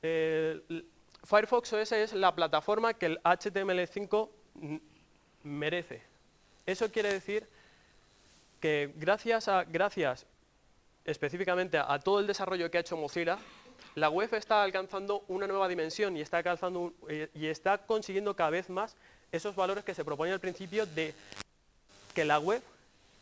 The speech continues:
sea parte de nuestra vida diaria y que sea sencillo trasladar, trasladar nuestro contenido y nuestra experiencia a un todo.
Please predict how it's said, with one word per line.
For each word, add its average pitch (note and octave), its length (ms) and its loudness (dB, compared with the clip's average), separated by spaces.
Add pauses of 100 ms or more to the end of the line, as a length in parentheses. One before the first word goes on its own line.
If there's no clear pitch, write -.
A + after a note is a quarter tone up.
(360)
sea G3 240 2
parte G#3 320 0
de F3 100 0
nuestra D#3+ 280 -2
vida D#3 160 0
diaria B2 360 -4 (720)
y D#3+ 100 -4
que D#3+ 140 -4
sea G#3+ 180 0
sencillo G3+ 640 -2
trasladar, D#3 560 -2 (140)
trasladar D3+ 560 2
nuestro D3 340 -2
contenido D3+ 480 0
y - 20 -2
nuestra G#3+ 220 -4
experiencia G3+ 540 -2 (480)
a D3 160 8
un F3 180 0
todo. A#2+ 340 -6